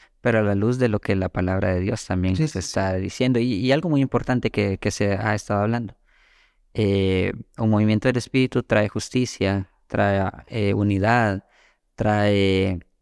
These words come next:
Speaker 1: eh, comunión y paz entre las personas. Bueno, en, ahora en el movimiento que se está dando en Estados Unidos, ojalá que este tipo de cosas podamos, podamos verlas.
Speaker 2: Inclusión, como lo
Speaker 1: Inclusión,
Speaker 2: decía con
Speaker 1: exact-,
Speaker 2: los hippies
Speaker 1: exactamente,
Speaker 2: también.
Speaker 1: a puertas abiertas.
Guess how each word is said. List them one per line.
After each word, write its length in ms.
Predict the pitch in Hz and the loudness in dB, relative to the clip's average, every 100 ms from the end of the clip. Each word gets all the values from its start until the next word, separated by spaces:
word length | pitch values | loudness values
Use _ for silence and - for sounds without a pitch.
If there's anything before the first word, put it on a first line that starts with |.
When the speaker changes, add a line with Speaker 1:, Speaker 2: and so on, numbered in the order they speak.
| _ | _
Speaker 1:
eh, 560 | 110 101 95 92 92 87 | -4 0 0 0 0 -2
comunión 680 | - 113 104 98 107 123 117 | -4 0 2 2 2 2 2
y 140 | 95 101 | 0 -2
paz 380 | - 113 123 104 | 0 0 0 -2
entre 360 | 98 - 104 | -6 -4 -2
las 140 | 98 - | -2 -2
personas. 480 | 98 - 127 120 | -4 -2 -2 0
Bueno, 260 | 107 117 110 _ _ - _ _ _ _ _ - | -2 -2 -4 _ _ -20 _ _ _ _ _ -6
en, 360 | - 110 104 - | -2 0 0 0
ahora 280 | 104 113 113 | 2 2 4
en 100 | 104 | 2
el 80 | |
movimiento 580 | 98 101 98 107 113 117 | 4 2 2 2 2 0
que 140 | - 104 | 0 -4
se 80 | |
está 160 | - 104 | -2 -2
dando 160 | 104 107 | 0 -2
en 20 | |
Estados 240 | - 98 | -4 -4
Unidos, 240 | 107 120 110 | -2 -4 -2
ojalá 640 | 123 123 - 92 101 147 _ _ _ _ _ | -2 -2 -2 -2 -2 -4 _ _ _ _ _
que 280 | - 101 101 | -2 2 2
este 200 | - - | 0 -4
tipo 300 | 110 - 101 | -6 0 2
de 120 | 95 | 2
cosas 340 | - 107 - 117 | 0 -4 -4 -4
podamos, 600 | - 98 92 95 92 - | 0 2 2 0 -2 -6
podamos 360 | - 92 95 | -2 0 0
verlas. 180 | 90 110 | 0 0
Speaker 2:
Inclusión, 520 | 135 - 165 175 156 - | -2 0 2 2 -2 -8
como 160 | 135 | -4
lo 60 | 127 | -4
Speaker 1:
Inclusión, 440 | 139 107 - 110 127 | -2 -2 0 0 0
Speaker 2:
decía 80 | 117 | -2
con 160 | - | -6
Speaker 1:
exact-, 20 | 143 | -6
Speaker 2:
los 140 | 135 | -6
hippies 380 | - 151 - 135 | -4 -6 -4 -4
Speaker 1:
exactamente, 760 | - - - 101 107 135 107 | -2 -4 0 0 2 0 -2
Speaker 2:
también. 180 | 101 107 | -2 -4
Speaker 1:
a 40 | 104 | -2
puertas 400 | - 120 113 - | 0 0 0 -2
abiertas. 560 | 92 107 135 135 104 | 0 2 0 -2 -6